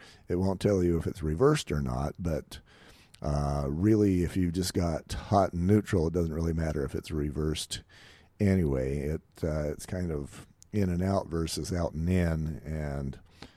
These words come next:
doesn't matter so much. Once you got that ground in there, then it matters quite a bit more. So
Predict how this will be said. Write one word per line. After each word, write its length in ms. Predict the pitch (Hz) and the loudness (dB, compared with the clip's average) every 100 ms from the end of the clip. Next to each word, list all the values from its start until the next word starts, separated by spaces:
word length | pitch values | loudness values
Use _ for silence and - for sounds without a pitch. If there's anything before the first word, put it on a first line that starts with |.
| - | -8
doesn't 260 | 104 73 76 | -2 0 0
matter 260 | 76 65 | -2 -2
so 140 | - 69 | -4 -4
much. 360 | 55 - - | -4 -8 -8
Once 220 | - 107 107 | -2 0 2
you 60 | |
got 160 | 101 - | 0 0
that 200 | 76 85 | -2 2
ground 320 | 120 120 101 | 4 4 4
in 140 | 85 | 2
there, 200 | 85 80 78 | 2 0 0
then 200 | 78 76 | -2 -4
it 140 | 65 | -4
matters 420 | 80 69 62 - | -4 -4 -4 -6
quite 200 | - 78 | -8 -8
a 60 | 65 | -6
bit 180 | 67 67 | -8 -6
more. 280 | 76 57 - - - - - - | -6 -6 -8 -18 -20 -20 -20 -2
So 300 | - 95 | 2 2